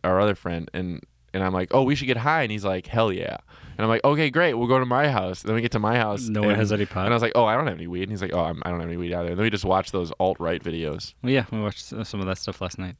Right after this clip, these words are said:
Speaker 1: Yeah. <laughs> I watched a big, like, I watched a, like, a half hour thing that just, it was a Vice thing where they just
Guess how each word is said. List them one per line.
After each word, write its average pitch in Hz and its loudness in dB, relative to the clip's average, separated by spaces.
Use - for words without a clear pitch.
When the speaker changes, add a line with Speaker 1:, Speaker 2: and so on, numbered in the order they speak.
Speaker 1:
Yeah. 87 2
<laughs> - -
I 120 4
watched 233 0
a 85 4
big, 104 2
like, 104 4
I 110 6
watched 120 2
a, 87 2
like, 92 0
a 90 0
half 104 0
hour 98 0
thing 95 -6
that 87 -6
just, - -4
it - -2
was 95 2
a 92 2
Vice 90 2
thing 85 -8
where 85 -2
they 85 -2
just - -2